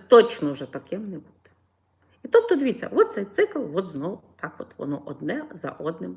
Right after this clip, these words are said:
тягнеться. Хочу, щоб ви це чітко усвідомили, та? Що от іде критика, далі іде реакція, тобто ваша емоція. Досить часто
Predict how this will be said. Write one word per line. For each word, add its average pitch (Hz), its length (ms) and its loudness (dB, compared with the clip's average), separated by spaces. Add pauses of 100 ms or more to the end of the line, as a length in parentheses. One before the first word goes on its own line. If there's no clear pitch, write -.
тягнеться. - 600 -16 (680)
Хочу, 226 260 -4
щоб 196 160 -8
ви 196 120 -4
це 190 140 -10
чітко - 360 -10
усвідомили, - 880 -12 (160)
та? 349 280 -6
Що - 280 -16
от 196 220 -4 (400)
іде 190 260 0
критика, 175 800 -4 (680)
далі 208 280 0 (100)
іде 170 240 -2
реакція, 196 800 -2
тобто - 520 -6
ваша 180 380 -8 (100)
емоція. 180 960 -4 (400)
Досить 262 400 0
часто 233 480 -2